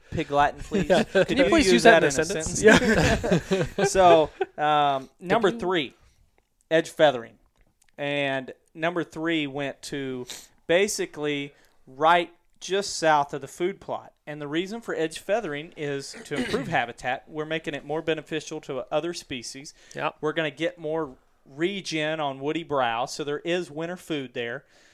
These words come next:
Speaker 1: Um, we're also making more cover so deer feel more comfortable moving into this food plot and being in this food plot during daylight hours. But also flip it to the other side from the woods looking into the food plot is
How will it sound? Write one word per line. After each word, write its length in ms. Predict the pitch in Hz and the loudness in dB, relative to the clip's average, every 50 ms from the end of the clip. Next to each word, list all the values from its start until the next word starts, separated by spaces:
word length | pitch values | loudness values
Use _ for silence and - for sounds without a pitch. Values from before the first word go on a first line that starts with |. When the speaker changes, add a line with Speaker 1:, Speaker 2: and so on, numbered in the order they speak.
| _ _ _ _ | _ _ _ _
Speaker 1:
Um, 480 | - 131 131 131 131 131 127 127 123 - _ _ _ | -12 -8 -6 -6 -4 -4 -4 -6 -8 -10 _ _ _
we're 220 | 151 151 147 139 - | -8 -6 -6 -6 -6
also 580 | - 139 151 180 196 190 - - 180 165 160 151 | -4 0 0 0 0 0 -4 -4 -2 -2 -2 -2
making 600 | 147 147 147 156 160 - - 160 151 143 135 - _ _ | -4 -4 -6 -6 -6 -10 -14 -16 -14 -14 -16 -18 _ _
more 260 | 151 147 151 185 208 | -8 -4 -4 -4 -4
cover 480 | 208 - - - 196 170 147 147 147 160 | -6 -8 -4 -2 -2 -2 -2 -4 -6 -8
so 180 | - - - 151 | -10 -12 -12 -12
deer 280 | 139 131 147 151 156 | -10 -8 -8 -8 -8
feel 240 | 156 - 160 151 143 | -8 -6 -6 -6 -6
more 220 | 139 139 139 147 147 | -6 -6 -8 -10 -10
comfortable 560 | - - - 156 156 156 - - - 143 139 | -10 -8 -8 -8 -8 -8 -10 -10 -8 -8 -8
moving 440 | 139 143 147 156 156 170 156 143 - | -6 -6 -6 -6 -6 -6 -8 -10 -10
into 240 | - 156 180 214 226 | -10 -10 -10 -10 -10
this 180 | 170 143 131 - | -10 -10 -12 -12
food 280 | - - 147 131 - | -12 -12 -12 -12 -10
plot 260 | - 135 127 135 143 - | -6 -4 -2 -2 -2 -4
and 200 | - 151 139 135 | -6 -12 -12 -10
being 240 | 123 139 147 143 131 - | -10 -10 -10 -10 -12 -12
in 160 | - 165 170 180 | -12 -12 -10 -10
this 200 | 160 139 - - | -10 -12 -12 -12
food 260 | - 160 151 143 - | -10 -10 -10 -10 -8
plot 260 | - 143 127 - - | -6 -6 -6 -6 -8
during 260 | 135 139 139 131 127 | -10 -10 -10 -12 -10
daylight 440 | 120 131 127 127 123 120 117 113 107 | -8 -8 -6 -6 -6 -6 -8 -8 -6
hours. 460 | 107 123 143 139 120 110 113 113 - - _ _ _ _ _ _ _ _ _ _ | -6 -6 -4 -4 -6 -8 -10 -14 -18 -20 _ _ _ _ _ _ _ _ _ _
But 160 | 147 151 - - | -6 -6 -4 -2
also 480 | 143 156 180 202 - - 170 151 143 139 | 0 0 0 0 -2 -2 -2 -2 -2 -4
flip 360 | - - - 165 170 170 170 | -6 -6 -4 -4 -4 -4 -4
it 140 | 147 - - | -6 -8 -8
to 100 | - 156 | -10 -10
the 120 | 135 - - - | -10 -10 -6 0
other 280 | 165 175 208 214 233 170 | 2 2 2 2 -2 -4
side 460 | - - 147 123 117 120 131 139 - | -6 -6 -4 -4 -4 -4 -6 -8 -10
from 280 | - - 151 135 135 | -12 -12 -12 -12 -10
the 120 | 135 127 123 | -10 -12 -12
woods 460 | 120 131 139 156 160 160 156 - - | -12 -10 -6 -2 -2 -2 -2 -4 -8
looking 340 | 147 147 139 - - 143 135 | -8 -10 -8 -10 -12 -14 -12
into 160 | 147 175 208 | -12 -12 -12
the 60 | 214 180 | -14 -12
food 240 | - - 147 131 | -10 -10 -10 -10
plot 280 | - 139 135 135 - - | -6 -6 -4 -4 -4 -6
is 180 | 139 127 - - | -10 -14 -14 -16